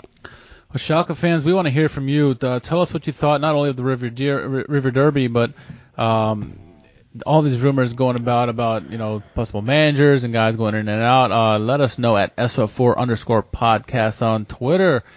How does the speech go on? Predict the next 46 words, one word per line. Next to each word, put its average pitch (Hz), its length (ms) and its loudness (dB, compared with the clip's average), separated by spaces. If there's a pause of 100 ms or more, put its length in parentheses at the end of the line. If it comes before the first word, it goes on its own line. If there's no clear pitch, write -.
(500)
Jack, 147 580 0
uh, 151 260 4
I 156 100 4
don't 175 80 -2
know - 0 -
if 160 100 -6
you 151 60 -2
can 143 80 -6
see 160 220 -4
this, 151 200 -2
but 127 120 -6
my 143 180 -2
glass 139 580 0
is 117 160 -8 (260)
empty, 185 840 0 (400)
and 131 160 -6
that 202 140 2
could 175 100 2
only 139 160 2
mean 117 280 -4
one 135 300 2
thing. 123 500 -2
Uh, 104 340 -4 (380)
I 131 60 -2
think 151 220 0
we're 165 60 0
gonna 135 160 0
wrap 139 360 2
this 139 240 0
one 139 220 2
up. 190 200 2 (140)
Yep, 156 400 -2
we're 135 220 -2
both, 160 240 2
we're 143 180 0
both 160 160 0
dry, 135 540 2
so 120 420 -2 (280)
that 185 140 2
means 165 160 0
we 139 120 -2
need 135 140 -6
to 131 80 -4
end 135 140 -4
this 123 140 -6
podcast. 135 680 -2